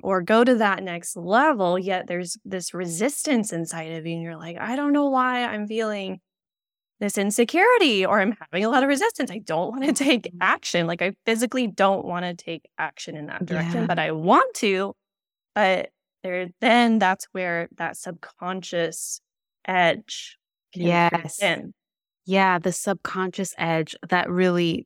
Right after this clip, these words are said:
Speaker 2: that hits, because I think of this too with myself. And of, of course, I'm thinking in terms of myself, my experience, but the, the thing that would happen with me is I had this habit of getting sixty percent of the way on an idea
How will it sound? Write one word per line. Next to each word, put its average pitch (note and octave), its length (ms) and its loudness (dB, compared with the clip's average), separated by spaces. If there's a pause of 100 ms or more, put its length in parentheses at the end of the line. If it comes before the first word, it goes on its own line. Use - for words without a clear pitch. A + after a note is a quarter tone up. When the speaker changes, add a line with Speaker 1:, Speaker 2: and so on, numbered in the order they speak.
Speaker 2:
that E3 220 0
hits, - 380 -4
because E3+ 520 0 (520)
I F#3+ 160 2
think F#3+ 220 0
of E3+ 100 -2
this F3 280 0
too E3+ 720 0 (120)
with F3 280 2
myself. E3 680 0
And E3 200 -6
of, E3 200 -4
of D#3+ 100 -8
course, - 340 -4
I'm D3+ 120 -8
thinking D3+ 300 -6
in D3+ 80 -4
terms D#3 240 -2
of D#3 120 -4
myself, C#3+ 420 -4
my C#3+ 200 0
experience, E3 600 -4
but - 200 -2
the, E3 260 4 (500)
the F#3 120 0
thing F#3+ 220 4
that F#3 120 2
would F3+ 100 4
happen F3 340 0
with E3+ 180 -6
me F3 360 0
is E3 260 2
I E3+ 180 0
had F3 220 -2
this E3+ 380 0
habit E3 480 2
of E3 120 -4
getting E3+ 280 2
sixty F3+ 460 -4
percent E3 480 0
of E3+ 180 -2
the D#3+ 100 4
way D3+ 560 0 (520)
on F3 160 2
an F3 120 4
idea E3 720 0